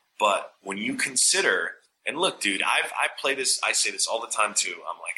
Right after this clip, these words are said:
"I am just so busy." And then I remember and I catch myself and I feel like, I, I feel honest when I say, "I am so effing busy. I have no time for this stuff." But then I catch myself watching, uh,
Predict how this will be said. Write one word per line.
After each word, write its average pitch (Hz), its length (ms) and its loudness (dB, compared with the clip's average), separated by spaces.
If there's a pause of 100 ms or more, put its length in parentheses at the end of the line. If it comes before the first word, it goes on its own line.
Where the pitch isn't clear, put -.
(140)
"I 104 120 4
am 98 140 -2
just - 300 2
so 104 200 0
busy." 90 480 -4 (480)
And 107 140 0
then 131 120 2
I 127 100 4
remember 123 540 0
and 95 140 -4
I 101 80 2
catch - 360 0
myself 87 440 0
and 107 100 2
I 123 40 0
feel 208 320 0
like, 87 260 -4
I, 113 220 2
I - 80 -6
feel 131 300 2
honest 139 300 2
when 120 100 2
I 113 40 2
say, 110 160 4 (100)
"I 107 100 0
am 98 100 -4
so 123 340 4
effing 104 300 0
busy. 90 240 -6
I - 60 -8
have - 140 -6
no 104 120 -4
time 95 280 2
for 95 80 -10
this 92 140 2
stuff." 80 220 -2 (580)
But 127 100 -2
then 147 80 4
I 151 60 4
catch 185 280 2
myself 98 500 0 (400)
watching, 101 600 2 (380)
uh, 98 220 4